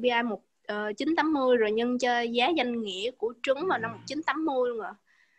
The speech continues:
Là ba mươi mốt chia ba mươi mốt nhân không phẩy tám mươi lăm thì sẽ là không phẩy tám mươi lăm đô.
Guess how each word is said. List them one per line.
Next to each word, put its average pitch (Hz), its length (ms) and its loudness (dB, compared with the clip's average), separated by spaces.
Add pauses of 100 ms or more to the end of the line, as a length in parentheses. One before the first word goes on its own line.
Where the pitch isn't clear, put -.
(280)
Là 202 520 -2 (300)
ba 247 140 4
mươi 262 80 0
mốt 302 200 2
chia 247 140 -2
ba 247 120 4
mươi 254 100 0
mốt 277 180 0
nhân 254 180 0
không 254 200 -4
phẩy 226 160 -2
tám 277 160 2
mươi 311 120 2
lăm 247 460 0
thì 202 240 -4
sẽ - 180 -10
là 233 200 -4
không 240 200 -6
phẩy 233 140 -6
tám 262 140 -2
mươi 311 80 -2
lăm 247 240 -4
đô. 233 380 -4